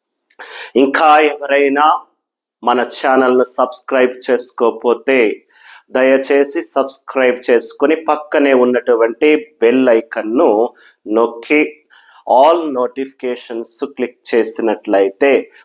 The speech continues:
ప్రతిరోజు మనం అందించేటటువంటి ఈ యొక్క వాక్యాన్ని మీరు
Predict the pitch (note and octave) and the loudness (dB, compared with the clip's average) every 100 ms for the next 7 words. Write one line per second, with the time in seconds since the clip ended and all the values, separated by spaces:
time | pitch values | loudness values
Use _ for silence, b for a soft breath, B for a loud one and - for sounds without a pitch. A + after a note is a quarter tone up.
0 | _ D3 D#3 - F3 D#3+ C#3 C3+ C3+ E3+ | _ 0 0 0 0 2 4 2 2 -2
1 | F3+ D#3+ A2+ A2+ A#2 C3 C#3+ C3 C3+ - | 0 0 -2 0 -2 -4 -6 -6 -6 -2
2 | A2+ A#2 A2+ A2+ A#2 D3 D3 C#3 A#2+ A#2 | -2 0 2 2 2 2 0 0 -2 -2
3 | - G#2+ G2+ B2 B2 - - B2 A2+ C3+ | 2 0 2 0 0 -8 -6 -2 -2 -2
4 | D#3 A2+ G#2+ A2 A2+ A2+ A2+ | -2 -4 -4 -4 -6 -8 -8